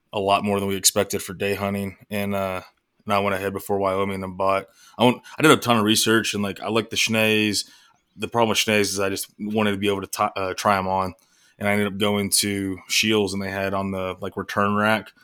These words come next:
somebody had returned a pair of, uh, Zamberlans that were in my exact size, which how many times does that happen, you know?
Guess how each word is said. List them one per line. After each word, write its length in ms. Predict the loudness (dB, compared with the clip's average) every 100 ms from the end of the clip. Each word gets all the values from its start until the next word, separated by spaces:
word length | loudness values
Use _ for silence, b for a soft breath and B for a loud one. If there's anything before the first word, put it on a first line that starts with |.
| _
somebody 280 | -12 -4 0
had 80 | 0
returned 420 | -2 -2 -2 -2
a 40 | -2
pair 280 | -4 -2
of, 260 | -2 -4 -8 _ _
uh, 180 | -6 -4
Zamberlans 640 | -2 -2 2 2 4 2 0
that 100 | -4
were 180 | -6 -8
in 120 | -6
my 160 | -4 -2
exact 360 | -4 -2 -2 0
size, 360 | 2 2 2
which 120 | -2
how 80 | -4
many 120 | -4
times 240 | -4 -4 -4
does 80 | -6
that 140 | -6
happen, 320 | -6 -4 -4
you 60 | -2
know? 180 | -4